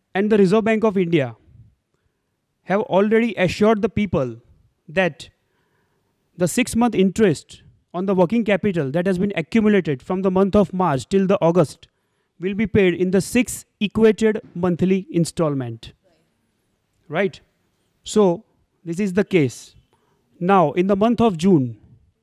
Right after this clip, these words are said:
a gentleman has filed an P I L before the Supreme Court to whether the accumulated interest on this term loan as well as the working capital,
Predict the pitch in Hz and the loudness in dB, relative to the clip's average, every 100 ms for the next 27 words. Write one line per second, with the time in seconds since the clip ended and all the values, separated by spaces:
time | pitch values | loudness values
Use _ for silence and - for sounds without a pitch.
0 | _ _ _ _ _ _ _ _ _ 160 | _ _ _ _ _ _ _ _ _ -4
1 | 180 180 220 226 226 214 202 - 185 190 | -2 0 0 0 0 2 0 -2 0 2
2 | 214 208 196 185 180 185 170 131 123 - | 2 2 0 0 2 2 0 -2 -4 -10
3 | _ _ _ _ 175 175 190 196 202 170 | _ _ _ _ 0 2 0 0 -2 0
4 | 208 196 160 127 - _ _ _ _ _ | 0 0 -2 -4 -10 _ _ _ _ _
5 | _ _ _ _ _ _ - 180 185 196 | _ _ _ _ _ _ -4 2 2 4
6 | 175 117 _ _ _ _ _ _ 185 - | 0 -2 _ _ _ _ _ _ -10 -4
7 | 170 - 247 247 226 247 - 202 208 156 | -6 2 4 4 4 2 2 0 4 4
8 | - - - _ _ _ _ _ _ 170 | 2 -10 -20 _ _ _ _ _ _ -2
9 | 196 208 175 - 202 240 226 147 120 - | 0 2 2 2 4 6 6 4 0 -8
10 | _ 160 185 214 214 196 185 165 220 196 | _ -4 0 2 0 0 0 0 0 -2
11 | 165 160 131 | 0 -2 -4